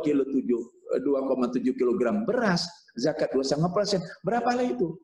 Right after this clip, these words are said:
Sedangkan harta kita banyak. Maka saya anjurkan kepada teman-teman yang menjadi panitia amil, buat empat kotak. Apa? Kotak zakat mal, kotak atau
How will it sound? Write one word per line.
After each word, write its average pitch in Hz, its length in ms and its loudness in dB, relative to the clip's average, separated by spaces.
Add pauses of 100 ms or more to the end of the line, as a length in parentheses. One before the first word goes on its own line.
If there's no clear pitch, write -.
(140)
Sedangkan 196 320 0
harta 202 240 2
kita 220 240 -2
banyak. 208 400 0 (400)
Maka 185 160 2
saya 185 160 2
anjurkan 185 320 2
kepada 143 640 0
teman-teman 127 640 0 (400)
yang 120 640 2
menjadi 123 400 2
panitia 120 800 2 (400)
amil, 151 560 2 (320)
buat 202 240 0
empat 165 400 0
kotak. 127 320 0 (400)
Apa? 151 400 -2 (320)
Kotak 156 560 0
zakat 131 480 0
mal, 127 480 2 (560)
kotak 147 400 0 (240)
atau 123 240 0